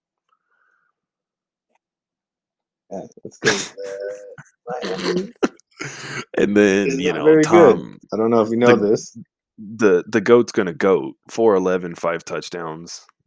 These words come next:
Speaker 2: His, his, his arm is robotic. He threw forty-one times. It looks like this man you know,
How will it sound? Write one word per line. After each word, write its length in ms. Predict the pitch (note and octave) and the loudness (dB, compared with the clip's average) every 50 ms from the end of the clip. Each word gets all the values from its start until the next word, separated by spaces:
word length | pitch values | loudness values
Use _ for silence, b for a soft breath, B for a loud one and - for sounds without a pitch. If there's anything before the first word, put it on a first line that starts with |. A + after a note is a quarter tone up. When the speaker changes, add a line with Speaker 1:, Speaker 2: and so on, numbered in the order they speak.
| _ _ _ - A2 | _ _ _ -8 -4
Speaker 2:
His, 300 | A#2+ A#2 G#2+ F#2+ F2 - _ _ _ - | -2 -2 -2 -4 -8 -16 _ _ _ -10
his, 380 | - B2 B2 A#2 G#2+ G2+ F#2 E2+ - - - _ _ _ _ _ _ _ _ _ _ _ _ _ _ _ _ - | -4 -2 -2 0 -2 -4 -10 -16 -20 -20 -20 _ _ _ _ _ _ _ _ _ _ _ _ _ _ _ _ -4
his 240 | - D3+ B2 - - - | -2 -2 -2 -4 -6 -8
arm 300 | F#2 F#2 F#2 F#2 F2 E2+ | -8 -8 -6 -6 -8 -10
is 160 | D#2+ D#2+ D#2+ | -12 -12 -10
robotic. 640 | E2+ D2+ D2+ D2 E2 D#2 C#2+ D2 D2 C#2 B1+ A#1+ - _ _ _ | -10 -10 -8 -8 -8 -6 -6 -6 -8 -10 -12 -14 -18 _ _ _
He 300 | - G#2+ A2 A2 A2 F#2+ - _ | -14 -10 -8 -8 -8 -10 -10 _
threw 220 | G#2 F#2+ F#2+ F#2 | -8 -8 -8 -8
forty-one 680 | - - - F#2+ F#2 F#2+ F#2 F2+ E2+ D#2 C2+ D#2+ F2 E2+ | -10 -8 -6 -6 -6 -6 -6 -8 -8 -10 -10 -12 -14 -14
times. 580 | - F2 D2+ D2+ - - G2+ F2 F2+ - - - - | -14 -14 -14 -14 -14 -16 -16 -18 -20 -20 -16 -8 -6
It 200 | A#2 B2 G#2+ - _ - | -4 -4 -4 -6 _ -10
looks 260 | - G#2 G2+ F2+ - - | -6 -6 -6 -6 -6 -8
like 200 | F#2 F2+ - - | -10 -10 -10 -12
this 220 | F2 F2 - - | -12 -12 -12 -12
man 460 | F2 F2 E2+ E2+ E2+ E2+ E2 D#2+ D#2 _ _ _ _ _ _ _ _ _ _ _ _ _ _ _ _ _ _ _ _ _ _ _ _ _ _ _ _ _ _ _ _ _ _ | -14 -16 -16 -16 -16 -18 -20 -20 -20 _ _ _ _ _ _ _ _ _ _ _ _ _ _ _ _ _ _ _ _ _ _ _ _ _ _ _ _ _ _ _ _ _ _
you 160 | - - F2 | -20 -18 -16
know, 240 | F2 F2 - - | -16 -16 -16 -18